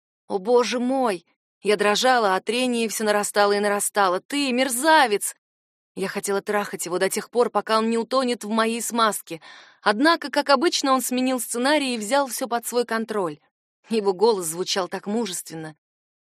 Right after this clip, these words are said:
"Мерзавец, который вот-вот заставит тебя кончить".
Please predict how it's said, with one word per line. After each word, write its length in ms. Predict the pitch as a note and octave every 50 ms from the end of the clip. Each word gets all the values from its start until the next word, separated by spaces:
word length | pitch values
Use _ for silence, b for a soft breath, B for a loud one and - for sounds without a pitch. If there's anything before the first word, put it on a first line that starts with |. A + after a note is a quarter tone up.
| _ _ _ _ _ _ -
"Мерзавец, 560 | E3+ F3 E3+ D#3 D3+ D#3+ D#3+ D#3+ E3+ F3 -
который 320 | - F3+ F3 - E3+ E3 D#3+
вот-вот 420 | D#3 E3 - D3+ D3 D3+ D3+ -
заставит 440 | E3 E3 D#3 - D#3 D#3 D#3 D#3+ -
тебя 240 | - E3 E3+ F3 E3
кончить". 600 | - A3 A3+ G#3 F#3 - - - - - -